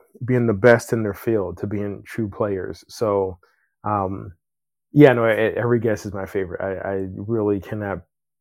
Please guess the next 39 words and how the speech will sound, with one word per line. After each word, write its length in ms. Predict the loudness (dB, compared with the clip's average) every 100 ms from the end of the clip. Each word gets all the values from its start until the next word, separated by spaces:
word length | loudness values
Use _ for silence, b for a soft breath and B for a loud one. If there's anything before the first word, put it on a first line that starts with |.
| _
you 80 | -6
know, 140 | -6
pick 280 | -2 -2 0
one 320 | 2 2 2
guest 440 | 2 2 2 0 -12 _ b b b b -6
as 120 | -2
being 180 | 0 2
better 240 | 2 2
than 120 | -2
the 80 | -2
other 180 | 0 0
'cause 160 | 0
they've 140 | 0 2
all 140 | 2
been 120 | 0
amazing. 440 | -6 -4 -4 -6 -14
So 340 | -8 -6 -8 -16 _ b b b _
I 100 | -14
appreciate 380 | -12 -2 0 0
the 60 | 0
question. 460 | 2 2 2 -8 -6
Thanks 200 | -8 -8
for, 340 | -6 -4 -6 -10
for 120 | -8
listening. 420 | -2 -2 -4 -16 -18 _ _ _ _ _ _ _ _ 0
Um, 440 | 4 6 4 4
next 220 | 2 0 6
question, 600 | 6 6 0 -2 -2 -4
an 260 | -4 -6 -6 -6
anonymous 540 | -2 0 0 -2 -6
question. 580 | 0 0 0 -6 -10 -4
What 180 | 0 2
is 120 | 4
it 80 | 4
like 220 | 4 2
to 60 |
do 120 | 0 0
a 80 |
podcast? 840 | 0 0 0 -2 -6 -6 -8 -12